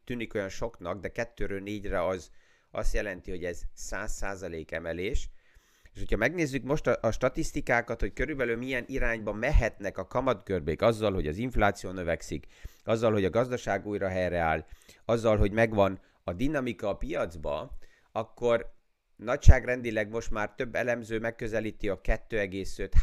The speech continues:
három százalékot. Ez azt jelenti, hogy a mostani szintszől ez megint egy megduplázás. Ez azt jelenti, hogy a zero egész öttől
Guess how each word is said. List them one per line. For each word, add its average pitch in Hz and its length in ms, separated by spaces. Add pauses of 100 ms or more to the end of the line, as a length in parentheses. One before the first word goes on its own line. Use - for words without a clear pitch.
három 90 680 (840)
százalékot. 104 720
Ez 80 100
azt 107 160
jelenti, 117 320
hogy 98 120
a 92 60
mostani 107 500
szintszől 123 540
ez 101 120
megint 120 320
egy 104 100
megduplázás. 95 720
Ez 90 80
azt 107 180
jelenti, 110 320
hogy 104 120
a 95 60
zero 110 300
egész 98 360
öttől 98 680